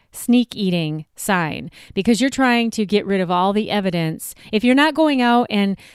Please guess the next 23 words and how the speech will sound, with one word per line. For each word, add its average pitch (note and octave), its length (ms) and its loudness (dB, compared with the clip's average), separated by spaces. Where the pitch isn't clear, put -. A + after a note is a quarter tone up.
buying A3 440 4
the B3+ 80 2
food A3 360 2
to G#3+ 120 -6
replace G#3 580 0
it, C#4 260 0
then G#3 460 2
you're G#3+ 160 0
trying A#3 400 0
to F#3+ 720 0
cover A#3 400 2
up G3+ 360 0
a-, C#4+ 40 -16
and, G3+ 500 -2
and G3 260 -2
destroy G#3 680 2
any G3+ 380 0
evidence F3 680 -4
that, E3 460 -4
that F3 180 -6
you F3+ 220 0
were, D#3+ 260 -2
uh, D3 280 -4